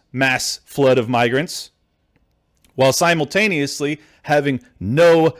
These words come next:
federal government response to the border and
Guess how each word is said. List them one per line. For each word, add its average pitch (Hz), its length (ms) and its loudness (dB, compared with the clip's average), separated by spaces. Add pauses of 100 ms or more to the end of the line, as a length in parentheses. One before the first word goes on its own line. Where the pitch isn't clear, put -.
federal 156 340 0
government 147 380 0
response 143 640 -4
to 220 160 -2
the 190 80 2
border 139 580 0
and 165 300 0